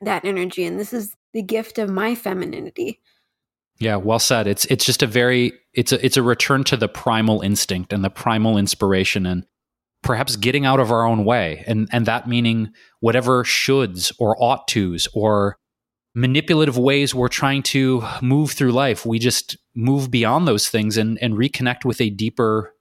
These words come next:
Speaker 2: a deeper connection to nature and life and inspiration. I, I think that's just such a wonderful, wonderful thing. And a great reminder that if we get too much in our heads, which I am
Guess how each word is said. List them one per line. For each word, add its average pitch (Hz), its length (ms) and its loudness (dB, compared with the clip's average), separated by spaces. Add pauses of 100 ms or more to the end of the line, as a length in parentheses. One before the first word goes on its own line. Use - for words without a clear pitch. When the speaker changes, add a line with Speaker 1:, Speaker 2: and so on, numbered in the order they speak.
(460)
Speaker 2:
a 110 200 -6
deeper 135 280 2
connection 117 440 -2
to 104 60 2
nature 98 420 0
and 92 180 -2
life 92 300 0
and 92 100 -2
inspiration. 92 580 -4
I, 92 200 -2
I 104 60 -2
think 110 160 -2
that's 101 160 -2
just - 300 -4
such - 280 -2
a 123 40 2
wonderful, 101 540 0
wonderful 92 460 -2
thing. 92 320 -2 (500)
And 113 140 0
a 110 40 -2
great 117 280 0
reminder 110 480 2
that 95 320 2
if - 160 -2
we 117 100 2
get 113 160 -2 (160)
too - 240 0
much 139 240 2
in 127 80 2
our 113 140 2
heads, 107 440 -4
which 104 180 0
I 107 140 2
am 104 300 2